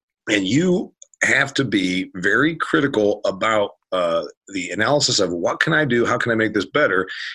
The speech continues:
And like you said, all of your audience then be-, you hope became your agent. I used to say, when I was starting out, I said,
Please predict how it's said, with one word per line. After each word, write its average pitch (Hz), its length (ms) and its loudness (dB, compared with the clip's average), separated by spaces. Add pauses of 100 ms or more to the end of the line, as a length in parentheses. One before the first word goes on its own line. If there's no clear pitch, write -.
And 101 100 -2
like 113 140 2
you 151 80 0
said, 107 300 2 (200)
all 127 160 4
of 143 80 0
your 117 160 2
audience 120 320 2
then 107 160 0
be-, 101 160 -2
you 104 140 2
hope 120 180 0
became 104 300 0
your 90 120 0
agent. 127 360 0 (440)
I 117 60 0
used 165 220 2
to 110 60 2
say, 110 420 2 (800)
when 104 80 0
I 113 40 2
was 107 100 0
starting 117 320 2
out, 110 340 2
I 107 40 -2
said, - 180 -2